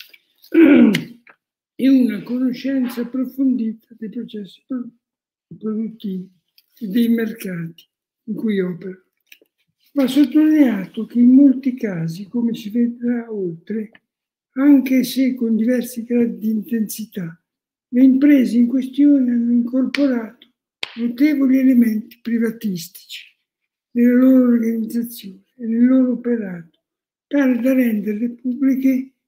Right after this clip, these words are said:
in un senso molto ristretto, oltre alla mera presenza di un azionariato pubblico di controllo. Ecco, questo secondo me è un punto assai importante, perché,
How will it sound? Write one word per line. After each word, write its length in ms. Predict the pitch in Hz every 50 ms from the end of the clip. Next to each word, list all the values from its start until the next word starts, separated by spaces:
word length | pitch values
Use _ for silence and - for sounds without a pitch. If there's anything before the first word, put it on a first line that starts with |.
| _ _ _
in 120 | - 240
un 180 | 262 277 285 254
senso 520 | - - 254 269 269 254 240 - - 240
molto 360 | 240 240 254 247 233 - - 254
ristretto, 720 | 247 240 233 - - - 277 269 247 220 - - _ _ _ - - - _ _ _ _ _ -
oltre 320 | 277 262 247 220 - 247
alla 140 | 254 254 262
mera 300 | 262 262 262 247 240 240
presenza 680 | 233 - 269 285 254 233 240 220 208 202 190 - - - _ _ _ _ _ _ _ _ _
di 100 | - 247
un 80 | 240 254
azionariato 720 | 247 - - 269 285 285 285 262 240 233 226 240 - 262 -
pubblico 460 | - 233 208 180 202 208 190 185 _ _ _ _ _ _ _ _ _
di 160 | - 208 196 190
controllo. 640 | - 214 226 214 185 - 202 202 190 185 202 226
Ecco, 140 | 233 202 180 - -
questo 340 | - 285 294 247 254 - _ _ _ _ _ _ _ _ _ _
secondo 580 | _ _ - 240 220 - 247 254 269 269 269 262
me 140 | 240 220 196
è 80 | 208 220
un 160 | 233 233 202 -
punto 520 | - 262 262 240 - - - 196 190 - _ - _ - - - - - _ - - - -
assai 420 | 233 - - - 277 285 285 262
importante, 960 | 233 196 - - 208 190 180 _ - 214 202 180 165 165 156 _ _ _ _ _ _ _ _ _ _ _ _ - - _ _ _ _ _ _
perché, 500 | - 233 214 208 - 226 254 254 254